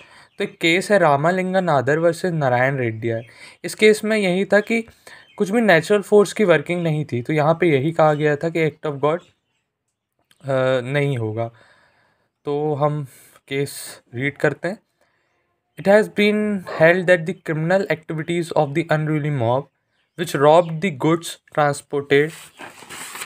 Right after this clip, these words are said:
in the defendant's lorry cannot be considered to be an act of God and defendant may be liable for the loss of goods as a common carrier। तो यहाँ पे क्या हुआ था, जो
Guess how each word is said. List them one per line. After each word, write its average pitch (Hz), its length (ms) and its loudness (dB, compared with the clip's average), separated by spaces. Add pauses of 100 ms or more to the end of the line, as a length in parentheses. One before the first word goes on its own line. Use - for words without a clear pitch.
(1600)
in 185 140 -4
the 202 80 2
defendant's 156 1040 2
lorry 135 440 2
cannot 160 400 2
be 180 80 -4
considered 156 500 2 (160)
to 151 60 -4
be 147 240 -2
an 147 60 -10
act 127 360 -4
of 120 100 -10
God 117 220 -4 (440)
and 160 100 -6
defendant 160 640 0
may 160 100 2
be 160 160 0
liable 147 480 2
for 143 100 4
the 143 160 -2
loss 139 380 2 (100)
of 135 140 -2 (520)
goods 131 240 -6 (440)
as 127 80 -2
a 143 120 -6 (120)
common 117 260 -2
carrier। 120 360 -10 (580)
तो 190 60 -8
यहाँ 175 260 4
पे 214 120 0
क्या 208 180 6
हुआ 185 280 6
था, 190 160 0
जो 202 540 0